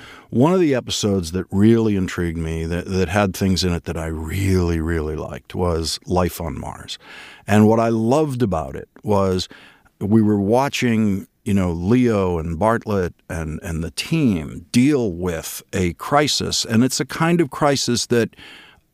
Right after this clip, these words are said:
America knew could come to a White House by that point, a sex scandal.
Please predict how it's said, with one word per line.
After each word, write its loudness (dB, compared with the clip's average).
America 2
knew 4
could 0
come 2
to 0
a 2
White 0
House -2
by -4
that -6
point, -2
a -2
sex -2
scandal. -2